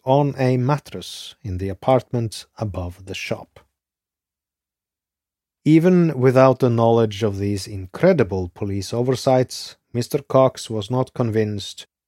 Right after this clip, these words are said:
and returned an open verdict and said, and here I quote,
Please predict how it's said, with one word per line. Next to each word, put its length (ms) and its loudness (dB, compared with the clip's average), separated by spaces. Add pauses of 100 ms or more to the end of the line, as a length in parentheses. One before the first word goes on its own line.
(280)
and 140 -8
returned 500 0
an 240 -4
open 360 0
verdict 600 -2
and 180 -6
said, 520 2
and 220 -10
here 200 -4
I 100 0
quote, 560 2